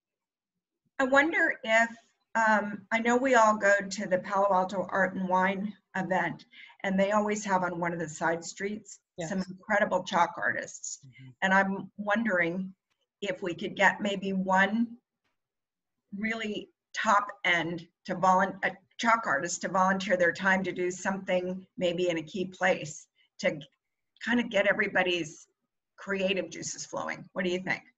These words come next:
Speaker 2: I think we should pay them because they're an artist and we should pay for their work. Um, so if there's any budget, we should at least try to. I think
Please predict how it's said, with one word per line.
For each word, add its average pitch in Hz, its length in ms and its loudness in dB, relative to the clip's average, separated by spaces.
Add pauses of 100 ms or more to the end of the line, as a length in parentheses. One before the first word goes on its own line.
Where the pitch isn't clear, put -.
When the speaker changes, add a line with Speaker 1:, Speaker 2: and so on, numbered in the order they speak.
(240)
Speaker 2:
I 208 60 2
think 240 160 6
we 220 80 6
should 160 220 -2
pay 202 240 8
them 160 340 6
because 160 320 8
they're 160 120 10
an 156 60 6
artist 160 540 8
and 143 80 0
we 147 80 6
should 156 220 2
pay 170 160 8
for 160 120 4
their 151 140 6
work. 160 500 6 (140)
Um, 143 460 8
so - 120 4
if 160 60 6
there's 160 220 8
any 180 160 8
budget, 165 400 8
we 160 100 6
should 151 220 4
at 156 100 4
least 160 360 4
try 165 220 10
to. 151 220 0
I 170 60 6
think 196 300 6